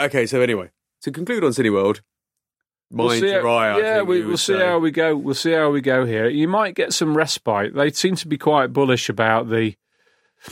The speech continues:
Speaker 2: the sort of, the box office that's being lined up for next year. You've got James Bond coming, obviously,
Speaker 1: Oh,
Speaker 2: in,
Speaker 1: great.
Speaker 2: in April and a few other things. They seem to be talking a bit, they seem to be a bit more upbeat.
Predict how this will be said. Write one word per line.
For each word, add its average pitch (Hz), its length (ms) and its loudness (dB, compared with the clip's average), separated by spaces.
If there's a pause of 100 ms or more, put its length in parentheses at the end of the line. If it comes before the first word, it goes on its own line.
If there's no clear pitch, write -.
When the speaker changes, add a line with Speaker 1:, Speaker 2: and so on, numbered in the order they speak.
(500)
Speaker 2:
the 147 100 0
sort 120 240 2
of, 110 280 -2 (240)
the 123 100 2
box 123 320 0
office 120 500 0 (120)
that's 139 220 0
being 120 260 0
lined 117 320 2
up 120 120 -2
for - 80 -6
next 113 240 -4
year. 113 120 2
You've 107 80 -2
got - 120 -6
James 110 340 -2
Bond 113 540 0
coming, 113 440 -2
obviously, 117 340 -2
Speaker 1:
Oh, 113 60 -4
Speaker 2:
in, 117 60 -2
Speaker 1:
great. 101 160 -2
Speaker 2:
in 117 100 0
April 117 500 2
and 110 100 -2
a 110 40 -2
few 131 260 2
other 110 160 0
things. 120 500 0 (360)
They 143 100 4
seem 170 240 0
to - 100 -8
be 143 120 -2
talking 143 400 2
a 135 40 2
bit, 127 300 -2
they 143 140 0
seem 156 140 -4
to 143 100 -6
be 143 100 4
a 135 80 2
bit 143 140 0
more 135 280 4
upbeat. 127 340 -2